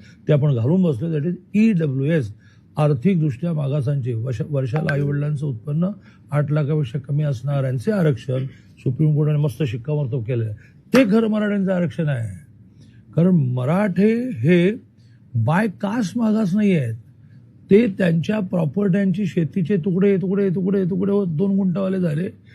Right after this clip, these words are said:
गरीब झाले, पोरं, पोरांना शिक्षा, शाळेत पाठवता येणार, कॉलेजमध्ये पाठवता येणार, डॉक्टर करता येणार, म्हणून आरक्षण पाहिजे.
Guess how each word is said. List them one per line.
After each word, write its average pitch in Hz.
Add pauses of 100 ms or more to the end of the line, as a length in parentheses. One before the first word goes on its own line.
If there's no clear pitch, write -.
(220)
गरीब 208
झाले, 160 (320)
पोरं, 208
पोरांना 196
शिक्षा, 175
शाळेत 170
पाठवता 170
येणार, 160
कॉलेजमध्ये 190
पाठवता -
येणार, -
डॉक्टर 185
करता 175
येणार, 170 (240)
म्हणून 220
आरक्षण 202
पाहिजे. 127